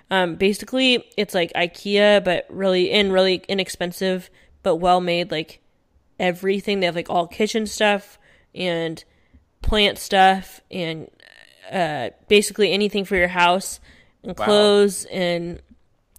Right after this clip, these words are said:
Speaker 1: kids' toys, and stationery, and all that stuff. So I got some stuff from there, and then,
Speaker 2: What,
Speaker 1: uh,
Speaker 2: what kind of, what kind of stuff were you, were you looking for?
Speaker 1: well,
Speaker 2: Or
Speaker 1: I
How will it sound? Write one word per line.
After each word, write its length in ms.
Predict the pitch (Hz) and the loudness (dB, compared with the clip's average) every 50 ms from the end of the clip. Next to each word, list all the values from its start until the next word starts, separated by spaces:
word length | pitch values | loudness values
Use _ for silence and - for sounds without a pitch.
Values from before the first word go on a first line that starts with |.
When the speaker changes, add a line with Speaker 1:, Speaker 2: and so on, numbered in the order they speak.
| _ _ - | _ _ -10
Speaker 1:
kids' 340 | - - 208 196 185 - - | -4 0 0 0 0 -2 -6
toys, 520 | - 202 190 185 185 180 180 180 175 175 | -4 0 2 4 4 4 2 0 -2 -4
and 320 | 175 180 185 175 180 180 | -8 -8 -8 -10 -10 -12
stationery, 520 | - - - 190 180 180 - 190 180 180 180 | -10 -6 -6 -6 -6 -6 -6 -6 -4 -2 -2
and 80 | 180 | -2
all 80 | 175 175 | -4 -4
that 180 | 175 170 175 - | -6 -6 -8 -8
stuff. 300 | - 185 175 175 - - _ - - _ - - _ _ | -6 -4 -4 -4 -6 -10 _ -20 -20 _ -20 -20 _ _
So 460 | - - - 185 180 180 175 175 - - _ | -12 -6 -4 -2 0 0 0 -2 -4 -8 _
I 40 | 185 | -8
got 200 | - 180 165 - | -6 -6 -6 -6
some 160 | - 190 185 | -8 -10 -10
stuff 240 | - - - 175 175 | -8 -6 -6 -6 -6
from 160 | - 185 170 170 | -8 -10 -8 -6
there, 380 | 170 170 170 170 175 190 185 _ _ _ _ _ _ _ _ | -6 -4 -2 -2 -4 -4 -6 _ _ _ _ _ _ _ _
and 140 | - 185 190 | -10 -6 -2
then, 200 | 185 190 185 185 | 0 0 2 2
Speaker 2:
What, 100 | 185 185 | 2 2
Speaker 1:
uh, 120 | 180 180 185 | 0 0 -2
Speaker 2:
what 140 | 190 - - | -4 -6 -6
kind 200 | 156 143 131 127 113 | -6 -4 -4 -6 -8
of, 60 | - | -10
what 80 | 131 - | -8 -6
kind 120 | - 123 | -4 -4
of 80 | 107 104 | -4 -4
stuff 240 | - - 120 117 - | -2 -2 -2 -2 -2
were 60 | 120 | -4
you, 220 | 107 110 107 107 110 - | -4 -4 -4 -6 -6 -6
were 100 | 123 117 | -4 -2
you 120 | 110 101 | -2 0
looking 280 | 98 110 - - - 98 | 0 0 -2 -2 -4 -6
for? 400 | - - 104 98 98 101 104 - | -6 -4 -2 -2 -2 -2 -4 -6
Speaker 1:
well, 100 | - - | -2 2
Speaker 2:
Or 20 | |
Speaker 1:
I 20 | 208 | 4